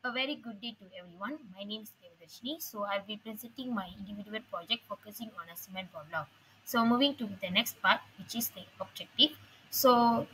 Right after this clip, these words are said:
there are four objectives. First one is to provide an overview of the production logging tool, which is cement bond log, including its features, applications, and technological advancements. Second is to determine the importance of cement bond log in the oil and gas industry.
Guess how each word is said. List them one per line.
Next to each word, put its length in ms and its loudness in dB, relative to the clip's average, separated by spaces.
there 160 12
are 140 10
four 260 10
objectives. 560 4
First 220 12
one 180 12
is 180 2
to 60 0
provide 420 8
an 120 -6
overview 440 4
of 100 0
the 80 -6
production 420 6
logging 320 2
tool, 160 8
which 240 0
is 100 0
cement 360 2
bond 200 -10
log, 200 12
including 480 6
its 140 0
features, 540 2
applications, 640 4
and 120 4
technological 600 0
advancements. 580 -4
Second 340 12
is 140 10
to 100 0
determine 460 8
the 100 0
importance 500 6
of 160 4
cement 320 6
bond 200 4
log 220 8
in 100 4
the 140 4
oil 140 12
and 180 0
gas 300 2
industry. 500 -2